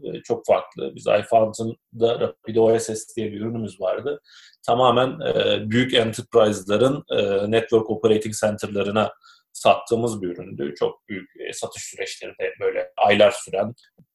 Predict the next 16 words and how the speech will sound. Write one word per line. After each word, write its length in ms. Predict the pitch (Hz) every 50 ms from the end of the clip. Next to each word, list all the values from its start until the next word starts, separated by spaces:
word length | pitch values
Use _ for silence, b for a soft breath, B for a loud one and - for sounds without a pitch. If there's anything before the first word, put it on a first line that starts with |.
| _ _ _ _ _ _ _ _ _ _ -
eski, 680 | 156 127 107 - - - - - 135 143 143 - 135 135
ya, 280 | 131 127 90 82 - - -
k-, 60 | - 139 127 123 127 - _ _ -
klasik 460 | - 123 120 120 - - 147 - -
hantal 480 | 117 117 113 110 135 135 139 135 135 -
enterprise'a 880 | 127 120 117 110 127 - - 117 120 120 113 110 113 110 104 - - - -
satıyorduk 460 | - - 95 - _ - - - - _
biz, 220 | - - - _ _
e, 160 | 113 104 -
o 240 | - - 110 104 104
ürünü. 300 | 101 104 107 135 156 175 - _ B B B B B B B B B _ -
E, 160 | 123 123 -
neyse 260 | 160 147 - - -
kodlamaya 460 | - 143 143 143 147 143 147 139 127
başladık 420 | 123 110 107 - - 104 - - _ _ _ _
biz, 220 | - - - -